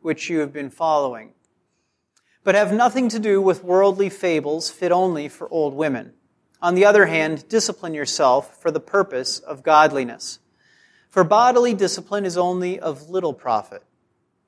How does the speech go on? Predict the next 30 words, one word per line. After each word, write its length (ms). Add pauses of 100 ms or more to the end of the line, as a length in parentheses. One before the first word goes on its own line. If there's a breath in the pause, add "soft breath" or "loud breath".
(120)
but 200
godliness 720
is 100
profitable 680
for 200
all 280
things, 580 (280)
since 360
it 100
holds 320
promise 560
for 140
the 100
present 460
life 420 (220)
and 100
also 540
for 160
the 80
life 320
to 80
come. 400 (1500 soft breath)
It 120
is 100
a 60
trustworthy 640
statement, 680
deserving 440
full 300
acceptance. 840